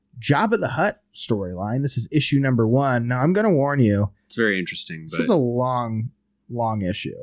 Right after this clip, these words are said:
Speaker 2: Is it really?
Speaker 1: Yeah. Instead of being the typical, like, three ninety-nine price, this thing was five dollars.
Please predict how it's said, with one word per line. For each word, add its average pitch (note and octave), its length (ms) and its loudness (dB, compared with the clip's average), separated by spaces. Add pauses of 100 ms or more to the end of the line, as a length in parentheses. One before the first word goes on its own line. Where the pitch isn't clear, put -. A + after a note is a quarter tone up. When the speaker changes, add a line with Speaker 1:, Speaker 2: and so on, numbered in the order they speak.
Speaker 2:
Is D3+ 120 4
it D#3+ 60 6
really? A#2 400 2
Speaker 1:
Yeah. F2+ 280 -2
Instead C3+ 260 2
of D#3 120 0
being D#3 180 0
the C#3 80 2
typical, C#3 380 0
like, A#2 180 0
three C#3 220 2
ninety-nine A#2 520 0
price, A#2 400 -2
this - 280 -4
thing A2 260 -4
was F#2+ 440 -8 (300)
five C#3+ 200 -2
dollars. F2 440 -10